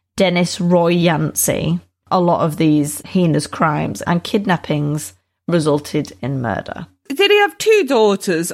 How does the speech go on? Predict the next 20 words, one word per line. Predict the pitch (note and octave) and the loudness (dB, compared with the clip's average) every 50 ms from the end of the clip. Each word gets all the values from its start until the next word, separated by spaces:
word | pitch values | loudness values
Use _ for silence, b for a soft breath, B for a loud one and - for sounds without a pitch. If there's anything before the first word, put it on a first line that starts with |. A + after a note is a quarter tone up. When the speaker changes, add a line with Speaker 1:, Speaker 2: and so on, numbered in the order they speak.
| - | -2
Speaker 2:
or | - B3 | -2 2
was | A3+ G#3+ A3 | 2 2 0
she | - - A3 | -2 -6 -8
called | - - B3+ G#3+ G#3+ A3 G#3 | -4 -2 0 0 0 -2 -2
Glenda | - G#3+ G#3 G#3 A3 G#3 G#3 G#3+ | -2 0 0 2 2 0 -2 -2
Jessie? | G3+ A3 G3+ F#3+ - - - C3+ A2+ A#2+ C#3+ D3 - _ _ _ _ _ - | 0 0 -2 -2 -2 -6 -8 -8 -6 -6 -8 -10 -12 _ _ _ _ _ -6
Speaker 1:
No, | F3+ E3+ D#3 | -2 -2 -2
she | F3 - - F#3 | -2 0 -2 -2
was | F3 - | -2 -2
called | - - G#3 G3 G3+ G3+ F#3 | 0 0 2 2 0 -2 0
Glenda | - G3+ G#3+ A3+ B3 B3+ B3 A#3+ G#3+ A3 A3+ A3+ A3+ A3 G3 - - - | 0 0 2 2 2 2 2 2 2 2 2 2 2 0 -2 -4 -8 -10
Jessie | E3+ - - G3+ F#3+ F#3 - - G3 F#3 F3 E3+ E3 | -8 -2 0 0 0 -2 -4 0 0 2 2 2 0
Ray. | D3 D#3 E3 F3+ D#3 A#2+ - - | 0 0 0 2 0 0 0 0
Speaker 2:
Okay. | G#3 A3 G#3+ D#3+ E3 G3+ E3 D#3+ D#3+ | 0 0 0 0 0 0 0 0 0
Speaker 1:
But | E3 - - - - - | 0 0 0 0 -2 -6
her | D#3+ D3+ E3+ F3+ | -4 0 0 0
name | F3 E3+ D#3+ D#3+ D#3+ D#3 D#3 D3 | 2 2 2 2 2 2 2 0
was, | D3 D3+ D3+ | 0 0 0
like, | D3 B2+ G#2+ - A#2 | -2 -2 -4 -4 -6
Jessie. | - - D3+ B2 - - - G2+ F#2 F2+ G#2+ D#3+ F3 | -4 -4 -4 -4 -4 -8 -8 -6 -6 -6 -6 -8 -8